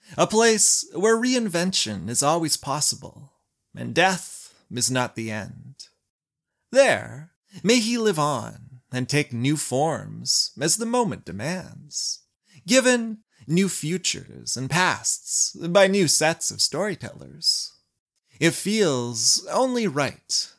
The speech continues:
that he should continue to do so.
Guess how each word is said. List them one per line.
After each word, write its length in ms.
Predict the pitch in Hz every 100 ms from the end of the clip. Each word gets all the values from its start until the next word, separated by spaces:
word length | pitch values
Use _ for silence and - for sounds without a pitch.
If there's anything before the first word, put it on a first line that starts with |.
| _
that 200 | 139 165
he 520 | 156 196 185 175 156 -
should 240 | - 160
continue 500 | - 131 139 147 139
to 100 | 135
do 200 | 113 98
so. 520 | 107 - - 120 147